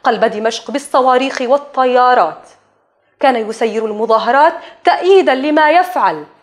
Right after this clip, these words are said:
ويجمع المغنين في ساحة الأمويين وسط العاصمة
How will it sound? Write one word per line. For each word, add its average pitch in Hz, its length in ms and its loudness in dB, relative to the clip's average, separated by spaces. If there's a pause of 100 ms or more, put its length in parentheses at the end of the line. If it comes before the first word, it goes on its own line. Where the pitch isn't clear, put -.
(220)
ويجمع 214 420 2
المغنين 220 540 -2
في 254 200 -8
ساحة 269 400 -2
الأمويين 302 680 0
وسط 180 300 -4
العاصمة 202 640 0